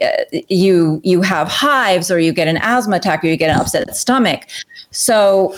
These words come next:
uh, that, and then this other idea of, well, should we supplement with hormones? These things seem like nice, quick fixes, but we get lost in the technology and the, seems like we're doing something really important by sending out for a blood test.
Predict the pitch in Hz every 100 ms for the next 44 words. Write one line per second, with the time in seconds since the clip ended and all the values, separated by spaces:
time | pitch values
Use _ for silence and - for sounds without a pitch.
0 | - - - - 190 185 180 165 196 180
1 | 247 247 240 - 196 190 196 220 214 196
2 | 190 202 190 180 170 170 165 180 180 202
3 | 196 185 190 196 185 180 175 - 175 175
4 | 180 - 247 294 302 202 160 156 - -
5 | - - 254 254 311 427 - 285 254 202
6 | 185 196 202 - 220 - 214 233 - 180
7 | 143 - - 175 - - - - _ _
8 | - 220 233 226 214 214 233 269 190 -
9 | - 202 196 196 196 196 214 247 254 240
10 | 233 220 190 180 196 - - 226 240 240
11 | 233 208 190 185 196 190 185 202 180 190
12 | 185 185 180 220 180 175 180 175 190 180
13 | 170 175 - 147 190 220 226 160 -